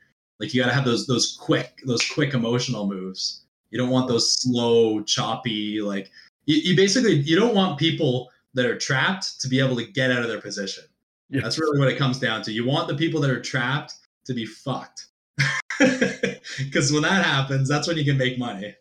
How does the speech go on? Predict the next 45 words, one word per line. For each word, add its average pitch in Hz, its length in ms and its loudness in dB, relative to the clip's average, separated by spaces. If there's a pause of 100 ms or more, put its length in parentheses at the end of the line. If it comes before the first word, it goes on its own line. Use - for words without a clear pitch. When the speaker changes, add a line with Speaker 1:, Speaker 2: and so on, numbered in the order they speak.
(560)
Speaker 2:
Yeah, 127 100 -4
you 123 100 -2
gotta, 170 260 -2
you 139 80 -4
gotta 165 180 2
be 131 120 -2
a 117 60 2
bit 110 160 0
of 95 80 -2
a 90 40 -2
shark. - 560 -6
Um, 78 440 -10 (120)
you 107 80 -2
gotta 113 80 4
be 113 80 -2
a 101 40 0
bit 92 120 -2
of 85 80 -2
a 80 60 -10
shark. 76 420 -10 (460)
Speaker 1:
Yeah. 101 260 -10 (460)
Speaker 2:
Look, 123 140 0
look 131 80 -2
at 110 60 2
this. - 180 -6
Look 107 100 -6
at 107 80 -2
Emil. 85 320 -6
It 87 160 -10
dropped 98 540 -4 (340)
from 92 160 -4
that 92 280 -4
day 87 360 -2 (760)
to 98 100 -4
this 90 240 -2
day, 76 340 -4 (460)
thirty 104 180 0
percent, 90 520 -8
one 92 140 -2
day 90 160 2
to - 140 -8
the 85 60 -6
next, 80 400 -10 (400)
thirty 95 180 -2
percent. 87 420 -6